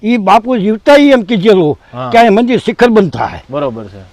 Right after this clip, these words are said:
Speaker 1: પણ ઈ બાપુ વયા ગયા અને
Speaker 2: પછી
Speaker 1: બીજા જ
Speaker 2: શું?
Speaker 1: વર્ષે શિખરબંધ
Speaker 2: વાહ ભાઈ
Speaker 1: મંદિર
Speaker 2: વાહ.
Speaker 1: થયું. એટલે આ એ-, એનો
Speaker 2: એનો
Speaker 1: અંદાજો,
Speaker 2: અંદાજો, અંદાજો
Speaker 1: અંદાજો છે
Speaker 2: છે
Speaker 1: એમ થાય.
Speaker 2: અંદાજો.
Speaker 1: બાકી કાંઈ
Speaker 2: આપણું,
Speaker 1: આપણું,
Speaker 2: આપણું કાંઈ ન હાલે.
Speaker 1: આપણું કાંઈ હાલ છે નહીં એની
Speaker 2: વાહ
Speaker 1: માટે.
Speaker 2: ભાઈ વાહ બાપુ. ખૂબ, ખૂબ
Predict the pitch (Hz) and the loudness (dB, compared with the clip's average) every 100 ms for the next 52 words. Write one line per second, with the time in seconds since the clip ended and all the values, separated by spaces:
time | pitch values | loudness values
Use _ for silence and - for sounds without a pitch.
0 | _ - 240 262 262 262 262 247 285 302 | _ -2 0 2 4 2 2 2 4 4
1 | 269 214 156 220 214 226 285 294 220 202 | 4 2 2 -2 -2 -2 0 2 2 2
2 | 180 185 202 185 135 143 139 131 107 131 | 0 0 -2 -2 -2 -4 -6 -8 -10 -14
3 | - 170 214 262 - 233 262 254 214 - | -14 -10 -4 -2 0 0 2 0 -6 -10
4 | - 220 285 240 294 311 262 214 180 175 | -6 -2 2 2 4 4 4 4 2 0
5 | 240 277 269 254 233 220 175 185 202 190 | 2 4 4 2 2 0 0 0 2 0
6 | 220 233 214 214 214 185 180 208 190 170 | -4 -4 -2 0 0 2 2 2 0 -2
7 | 160 151 226 233 214 190 175 185 - 156 | -2 0 0 0 0 2 2 0 -4 -6
8 | 147 123 113 127 113 104 101 95 107 _ | -6 -8 -8 -8 -8 -10 -14 -18 -20 _
9 | - 107 185 - 170 | -14 -8 -8 -6 -8